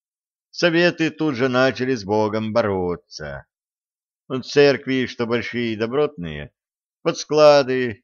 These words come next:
овощехранилища, мехучастки переделывать стали. А с часовен какой прок?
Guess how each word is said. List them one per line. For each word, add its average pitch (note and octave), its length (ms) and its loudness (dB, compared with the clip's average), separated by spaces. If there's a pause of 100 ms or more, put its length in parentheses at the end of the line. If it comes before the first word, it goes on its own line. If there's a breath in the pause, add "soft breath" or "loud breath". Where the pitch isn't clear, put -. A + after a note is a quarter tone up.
овощехранилища, B2+ 1080 -2 (100)
мехучастки C3 960 0
переделывать G#2 760 -6
стали. A2+ 600 -2 (880)
А B2+ 160 4
с B2 40 -2
часовен D#3+ 760 -4
какой E3 520 -2
прок? B2+ 500 -2